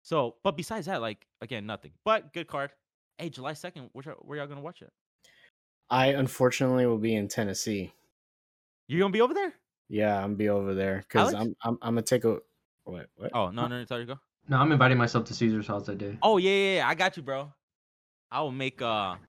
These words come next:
Speaker 1: I
Speaker 3: I don't care what you
Speaker 1: it's gonna
Speaker 3: make,
Speaker 1: be
Speaker 3: I'll be
Speaker 1: lit.
Speaker 3: there.
Speaker 1: I got food, bro. I got food for days now.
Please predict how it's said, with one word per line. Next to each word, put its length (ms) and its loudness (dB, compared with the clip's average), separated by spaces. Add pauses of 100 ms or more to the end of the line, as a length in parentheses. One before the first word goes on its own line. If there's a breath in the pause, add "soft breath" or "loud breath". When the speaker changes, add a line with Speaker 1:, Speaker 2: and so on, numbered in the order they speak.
(640)
Speaker 1:
I 120 -6 (120)
Speaker 3:
I 80 0
don't 120 2
care 120 4
what 140 4
you 60 -2
Speaker 1:
it's 20 2
gonna 120 0
Speaker 3:
make, 20 -2
Speaker 1:
be 60 -2
Speaker 3:
I'll 60 0
be 40 0
Speaker 1:
lit. 120 2
Speaker 3:
there. 200 -2
Speaker 1:
I 100 2
got 220 -2
food, 220 -4
bro. 240 -2
I 140 -6
got 160 -4
food 140 -14
for 60 -14
days 380 -4
now. 280 -14